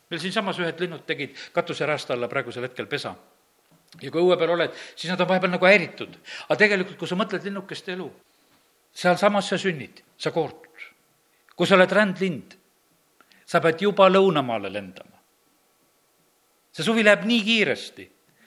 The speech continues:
Sa pead olema valmis. Noh, ja, ja sellepärast meie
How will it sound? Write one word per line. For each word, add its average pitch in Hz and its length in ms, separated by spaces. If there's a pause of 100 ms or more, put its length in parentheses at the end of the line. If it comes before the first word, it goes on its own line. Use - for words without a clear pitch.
(160)
Sa 190 180
pead 185 140
olema 190 260
valmis. 175 600 (1600)
Noh, 147 120 (240)
ja, 185 100 (300)
ja 185 80
sellepärast 226 440 (800)
meie 180 280